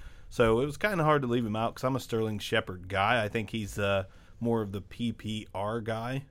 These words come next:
uh, for the Giants. I think he'll have, you know, more targets than anyone in certain games. Like, he's never,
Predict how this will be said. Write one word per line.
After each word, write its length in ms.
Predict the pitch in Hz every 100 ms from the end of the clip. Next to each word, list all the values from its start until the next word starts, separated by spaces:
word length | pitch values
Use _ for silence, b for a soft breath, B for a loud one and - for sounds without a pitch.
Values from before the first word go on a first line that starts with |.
| - -
uh, 240 | 107 107
for 140 | -
the 120 | 113 107
Giants. 520 | 104 110 131 143 -
I 60 | 104
think 220 | 120 107
he'll 200 | 120 113
have, 340 | 110 104 95 b b b b b -
you 140 | 123
know, 180 | 101 107
more 280 | 117 123 139
targets 680 | 139 120 120 160 156 - - -
than 280 | 110 110 98 -
anyone 440 | 135 151 175 175
in 220 | 113 110
certain 400 | - - 135 117
games. 360 | 107 117 151 123
Like, 120 | 101
he's 200 | 123 110
never, 420 | 110 120 120 113